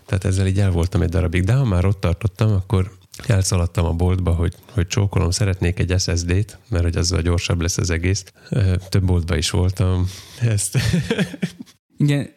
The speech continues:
Speaker 2: Dávidnak ugyanúgy elszállt az S S D egyébként.
Speaker 1: Nekem még nem az S S D-m szállt el, az is el fog, mert most olvastam, hogy az egyik frissítésnek köszönhetően a, a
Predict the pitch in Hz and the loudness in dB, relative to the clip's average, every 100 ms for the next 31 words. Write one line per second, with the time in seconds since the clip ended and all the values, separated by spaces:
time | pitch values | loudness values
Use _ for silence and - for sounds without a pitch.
0 | _ 156 165 175 147 131 131 - - 123 | _ 0 2 2 2 0 -2 -8 -18 -10
1 | 120 151 139 123 123 120 120 - 117 113 | -2 2 2 2 2 2 0 -4 -2 0
2 | 120 113 120 131 113 113 120 - 127 139 | 0 0 0 0 0 0 -2 0 0 -2
3 | - _ - 107 - 107 98 98 104 85 | -6 _ -2 0 2 2 4 2 2 0
4 | 85 - 85 82 85 - 82 90 95 113 | 0 -2 0 0 0 0 -2 0 0 2
5 | 113 107 - 82 87 95 90 87 107 - | 2 0 0 -2 0 0 2 2 0 0
6 | 92 82 - 90 90 87 85 90 92 87 | -2 -2 0 2 2 2 0 2 0 0
7 | - 95 - - - 87 - 98 - - | 0 0 0 0 0 0 0 -2 0 0
8 | 90 85 87 - 92 90 87 - | 2 2 0 2 2 2 0 0